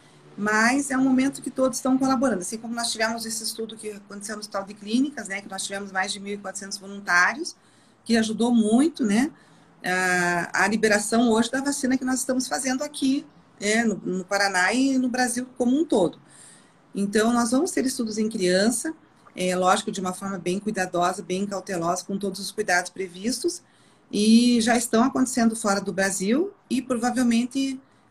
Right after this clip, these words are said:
virão pro Bra-, para o Brasil alguns estudos de criança também. Eu acredito que,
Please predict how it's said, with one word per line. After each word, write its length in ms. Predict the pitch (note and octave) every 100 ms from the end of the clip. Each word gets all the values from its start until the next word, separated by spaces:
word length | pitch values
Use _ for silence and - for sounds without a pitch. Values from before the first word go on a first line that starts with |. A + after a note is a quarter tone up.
| -
virão 380 | E3+ A3+ A3+ A#3
pro 140 | A3+ G3+
Bra-, 160 | G#3
para 180 | G#3+ G#3
o 40 |
Brasil 380 | G3+ G3+ G3 A#3
alguns 440 | A#3+ G3 A#3 A#3+ -
estudos 420 | A3+ - A3 -
de 80 | A3
criança 460 | C4+ B3 G#3+ A3+
também. 420 | B3+ C#4 A3+ B3+ C4
Eu 160 | C4+
acredito 540 | C4+ C4+ A#3 A#3 A#3 A#3+
que, 320 | - F#3+ E3